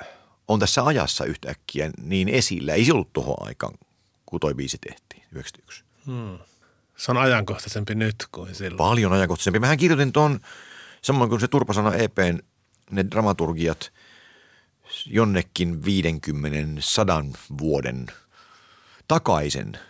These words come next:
Speaker 1: Suomen miljöisiin. Eihän ne kertonut yhdeksänkymmentäluvusta millään muotoa, vaan, vaan siinähän oltiin suomalaisella maaseudulla ja, ja, ja tavallaan siis se idea siitä, että kaikki hallinnon elimet on kaukana. Että jos sinne tulisi mikään viskaali,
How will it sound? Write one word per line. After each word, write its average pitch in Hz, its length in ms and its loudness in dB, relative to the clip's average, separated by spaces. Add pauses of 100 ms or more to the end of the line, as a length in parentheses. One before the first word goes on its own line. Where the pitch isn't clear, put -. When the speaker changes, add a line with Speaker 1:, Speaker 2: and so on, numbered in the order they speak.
Speaker 1:
Suomen 67 400 -2
miljöisiin. 62 640 -2 (500)
Eihän 95 240 4
ne 120 140 2
kertonut 80 460 0 (140)
yhdeksänkymmentäluvusta 87 480 0
millään 107 340 0
muotoa, 69 460 -4
vaan, 82 280 0
vaan 85 220 -2 (160)
siinähän 95 300 2
oltiin 131 240 0
suomalaisella 120 400 2
maaseudulla 95 640 4
ja, 82 160 2 (1500)
ja, - 180 -6
ja - 160 -6
tavallaan 90 440 2
siis 90 340 2
se 90 200 4 (320)
idea 107 380 4
siitä, 87 440 2
että 80 440 0 (200)
kaikki 90 300 -2
hallinnon 95 480 2 (140)
elimet 80 300 -2
on 78 120 -6
kaukana. 71 520 0 (400)
Että 85 160 -2
jos 87 120 2
sinne 85 160 2
tulisi 95 380 2
mikään 87 320 0
viskaali, 76 600 0